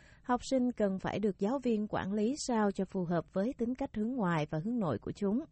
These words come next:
Đó là việc liệu giáo viên có thể đảm bảo là tất cả học sinh đều có một vai trò cụ thể nào đó và biết rõ về nó hay không. Hay như nhóm học tập đó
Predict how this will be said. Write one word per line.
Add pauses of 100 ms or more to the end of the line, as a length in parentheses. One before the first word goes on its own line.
(540)
Đó
là
việc
liệu
giáo
viên
có
thể
đảm
bảo
là
tất
cả
học
sinh
đều
có
một
vai
trò
cụ
thể
nào
đó (400)
và
biết
rõ
về
nó
hay
không. (520)
Hay
như
nhóm
học
tập
đó